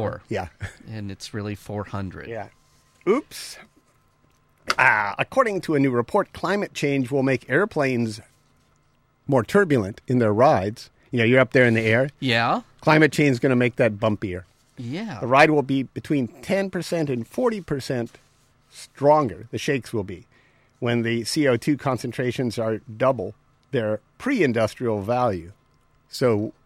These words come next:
Speaker 2: you know, that's coming up. That's a pre-industrial value.
Speaker 1: Pre-industrial.
Speaker 2: Yeah.
Speaker 1: Okay.
Speaker 2: The frequency of moderate or greater turbulence intensities at which passengers will experience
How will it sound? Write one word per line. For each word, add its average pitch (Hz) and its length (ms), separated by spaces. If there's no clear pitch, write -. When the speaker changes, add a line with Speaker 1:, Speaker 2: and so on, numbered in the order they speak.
Speaker 2:
you 120 100
know, 92 160
that's 117 380
coming 113 280
up. - 240
That's 117 180
a 117 40
pre-industrial 120 760
value. 190 100
Speaker 1:
Pre-industrial. 120 760
Speaker 2:
Yeah. 113 120
Speaker 1:
Okay. 95 460
Speaker 2:
The 127 180
frequency 170 680
of 123 240
moderate 143 540
or 120 100
greater 135 440
turbulence 123 640
intensities 135 720
at 127 140
which 127 220
passengers 156 640
will 139 140
experience 147 720